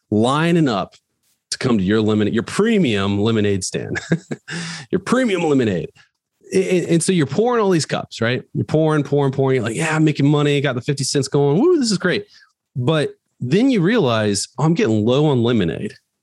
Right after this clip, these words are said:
So my supply is decreasing rapidly. I'm getting low on lemonade.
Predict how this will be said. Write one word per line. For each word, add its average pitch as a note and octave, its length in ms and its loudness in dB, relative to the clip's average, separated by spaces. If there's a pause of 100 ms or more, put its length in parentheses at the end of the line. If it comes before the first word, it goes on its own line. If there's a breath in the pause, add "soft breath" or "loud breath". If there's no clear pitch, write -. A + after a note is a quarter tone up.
(380 soft breath)
So - 140 -2
my A#2+ 80 2
supply G#2+ 920 -2 (520)
is G2+ 380 2
decreasing F#2+ 840 -2 (140)
rapidly. G2+ 680 -2 (200)
I'm G#2+ 100 2
getting F#2+ 360 0
low B2+ 580 0 (300 soft breath)
on G2 180 2
lemonade. F#2 500 0